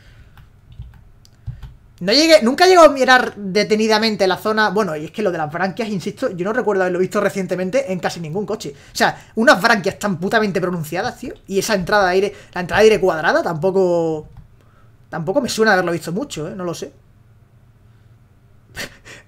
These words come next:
La, la bandera de Gran Bretaña que no falte delante. Aramco también está delante. Aramco está hasta en la sopa, ¿eh?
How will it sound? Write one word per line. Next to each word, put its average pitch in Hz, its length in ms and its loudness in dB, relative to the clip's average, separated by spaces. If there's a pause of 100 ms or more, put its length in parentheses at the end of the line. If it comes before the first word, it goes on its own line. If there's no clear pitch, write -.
(120)
La, 196 200 -8
la 190 220 4
bandera 185 340 2
de 233 80 4
Gran 214 160 2
Bretaña 214 380 0
que 196 60 0
no 180 100 -4
falte 160 280 -2
delante. 156 460 -6
Aramco 226 480 2
también 214 280 0
está 226 200 -2
delante. 180 300 0
Aramco 196 280 0
está 262 200 -4
hasta - 120 -8
en 294 100 -4
la 156 80 -10
sopa, 277 380 -8
¿eh? - 100 -14